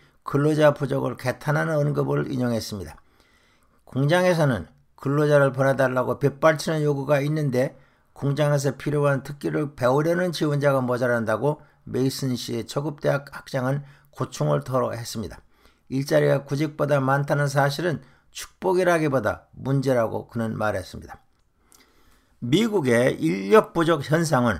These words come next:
심각할 정도라고 하는데 인력 부족의 큰 원인은 미군의 모집 규정이 까다로워진 것도 이유 중에 하나라고 합니다. 미군 입대를 지망하는 청년은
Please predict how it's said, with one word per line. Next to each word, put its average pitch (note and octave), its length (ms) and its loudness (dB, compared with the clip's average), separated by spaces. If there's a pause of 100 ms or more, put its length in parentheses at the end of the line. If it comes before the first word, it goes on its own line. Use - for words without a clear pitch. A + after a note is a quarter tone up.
(300)
심각할 F3+ 720 0
정도라고 C#3 680 2
하는데 B2+ 500 0 (380)
인력 D3+ 340 0
부족의 C#3 380 -2
큰 - 180 -6
원인은 D3 580 2 (280)
미군의 D#3+ 680 0
모집 C3+ 440 0
규정이 C#3+ 460 0
까다로워진 D3 600 2
것도 D#3+ 420 -4 (240)
이유 D#3 260 2
중에 C#3+ 240 2
하나라고 B2+ 460 2
합니다. A2+ 400 -4 (800)
미군 G3 600 0 (420)
입대를 E3+ 500 0
지망하는 D3+ 520 -2
청년은 D3 640 0